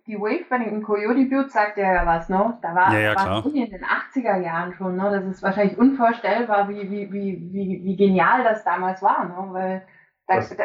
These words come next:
Speaker 1: da kannte wirklich noch keiner
Speaker 3: da
Speaker 1: was.
Speaker 3: gab's noch nicht mal das
Speaker 1: Ja.
Speaker 3: Permit-System.
Speaker 1: Da gab's noch nicht mal das Permit-System, ja.
Speaker 2: Hm.
Speaker 3: Also der Toni, also es
Speaker 1: Also
Speaker 3: ist
Speaker 1: der
Speaker 3: nicht
Speaker 1: hat sicher genug auch über Landschaft zu erzählen, so ist
Speaker 3: Eben.
Speaker 1: nicht, ne?
Speaker 3: Der hat, ist nicht nur so, dass der jetzt wirklich über Photoshop, über seine Luminosity Mask was zu erzählen hat, sondern der hat mit Sicherheit auch über Landschaft viel zu erzählen. Und das ist wirklich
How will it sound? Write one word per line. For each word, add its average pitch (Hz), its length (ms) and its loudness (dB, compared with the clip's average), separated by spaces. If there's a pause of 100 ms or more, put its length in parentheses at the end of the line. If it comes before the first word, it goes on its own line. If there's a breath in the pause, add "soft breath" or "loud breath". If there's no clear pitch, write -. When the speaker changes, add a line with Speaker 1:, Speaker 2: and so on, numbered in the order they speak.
(140)
Speaker 1:
da 233 80 4
kannte 277 280 2
wirklich 220 240 -6
noch 190 160 -6
keiner 180 280 -2
Speaker 3:
da 117 80 4
Speaker 1:
was. 113 60 -2
Speaker 3:
gab's 123 260 2
noch 139 100 -4
nicht 165 140 -2
mal 139 140 -2
das 139 120 -6
Speaker 1:
Ja. 214 60 -6
Speaker 3:
Permit-System. 180 580 -2
Speaker 1:
Da 214 60 2
gab's 220 120 0
noch 240 120 0
nicht 269 120 0
mal 233 140 0
das 202 160 -6
Permit-System, 202 720 -4
ja. 180 360 -10
Speaker 2:
Hm. 90 520 0
Speaker 3:
Also 135 300 4
der 123 300 0
Toni, 170 300 4
also 143 180 2
es 139 60 0
Speaker 1:
Also 226 180 0
Speaker 3:
ist - 40 0
Speaker 1:
der 247 100 2
Speaker 3:
nicht 302 100 4
Speaker 1:
hat 277 100 -2
sicher 294 240 -4
genug 233 280 -8
auch 208 300 0
über 180 180 -10
Landschaft 226 520 -8
zu 190 80 -20
erzählen, 175 440 -18
so 190 80 -20
ist 202 100 -12
Speaker 3:
Eben. 131 260 -2
Speaker 1:
nicht, - 140 -20
ne? 185 80 -16
Speaker 3:
Der 113 120 0
hat, 131 220 -2
ist 143 120 -8
nicht 147 140 0
nur 143 160 2
so, 143 140 0
dass 135 220 -2
der 139 100 2
jetzt 131 160 -2
wirklich 135 180 -2
über - 220 -4
Photoshop, 151 520 0
über 131 180 -4
seine 123 240 0
Luminosity 131 720 0
Mask 135 360 2
was 139 220 -2
zu 143 100 2
erzählen 135 440 2
hat, 131 140 0
sondern 127 240 0
der 113 100 -4
hat 120 160 -2
mit 113 100 -2
Sicherheit 139 340 0
auch 110 120 -10
über - 200 -6
Landschaft 127 500 -2
viel 135 160 -4
zu - 140 -6
erzählen. 123 340 -2
Und 113 80 -4
das 131 180 2
ist 180 120 -4
wirklich - 300 -6